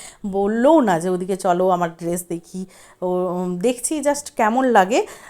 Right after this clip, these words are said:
আহ, but রাহির কোনো কিন্তু এসবের প্রতি ইন্টারেস্ট নেই। But কালেকশন দেখুন, খুব সুন্দর সুন্দর গাউনগুলো, খুব ভালো লাগছিল। উম, ঠিকঠাক প্রাইসই লাগলো। আহ, বেশ কালেকশন কিন্তু সত্যিই ভালো আছে। এই তমলুকের বুকে যে এত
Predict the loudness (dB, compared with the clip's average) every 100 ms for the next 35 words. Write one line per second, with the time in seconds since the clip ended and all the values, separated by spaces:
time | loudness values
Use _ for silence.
0 | -4 -2 0 -2 0 0 0 2 2 4
1 | 2 2 0 -2 -2 -2 0 0 0 0
2 | 0 0 0 2 0 -2 -8 -8 -12 -12
3 | -16 -10 -4 -4 -4 -8 -6 -6 -6 -8
4 | -8 -6 -6 -8 -10 -10 -6 -6 -6 -6
5 | -8 -2 0 0 -2 -4 -6 -6 -8 -16
6 | -20 -20 -20 _ -8 -4 -4 -4 -6 -10
7 | -10 -8 -6 -2 -2 -2 -10 -4 -2 -2
8 | 0 -2 -2 -16 -20 -8 -6 -4 -4 -2
9 | -2 -2 -4 -4 -6 -6 -2 -2 -4 -6
10 | -6 -6 0 2 4 4 2 0 -4 -8
11 | -10 -20 -20 _ -10 -4 -2 -2 -6 -4
12 | -4 -4 -6 -6 -4 -4 0 0 0 -4
13 | -6